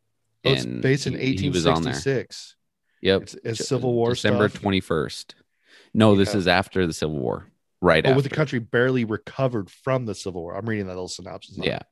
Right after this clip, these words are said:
Speaker 1: it.
Speaker 2: Yeah.
Speaker 1: Yeah. I, I'm totally down for this. You know what's funny?
Speaker 2: But it's, it's a, it's a fictional account. It's a fictional novel of a true event. So th-,
Speaker 1: Okay.
Speaker 2: this battle actually happened, but he's,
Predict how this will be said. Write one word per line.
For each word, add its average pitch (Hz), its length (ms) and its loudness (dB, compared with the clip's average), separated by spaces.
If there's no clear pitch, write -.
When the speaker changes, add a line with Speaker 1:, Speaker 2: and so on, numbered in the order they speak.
Speaker 1:
it. 107 80 -18
Speaker 2:
Yeah. 65 260 -4
Speaker 1:
Yeah. 101 400 -4
I, 127 160 -2
I'm 147 80 -2
totally 147 240 2
down 101 260 -4
for 101 120 -10
this. 92 160 -6
You 143 80 0
know 196 60 4
what's 226 120 -2
funny? 92 380 -8
Speaker 2:
But 113 120 6
it's, 123 280 4
it's - 320 2
a, 101 480 4
it's - 240 0
a 82 500 2
fictional - 960 2
account. 87 720 -2
It's 98 140 -2
a 92 60 2
fictional 120 460 2
novel 85 520 2
of 92 260 4
a - 60 -6
true 85 380 0
event. - 420 -8
So 87 200 2
th-, 85 220 2
Speaker 1:
Okay. 123 100 0
Speaker 2:
this 90 140 2
battle 87 400 2
actually 78 360 -2
happened, 85 440 0
but 78 140 2
he's, 95 320 -2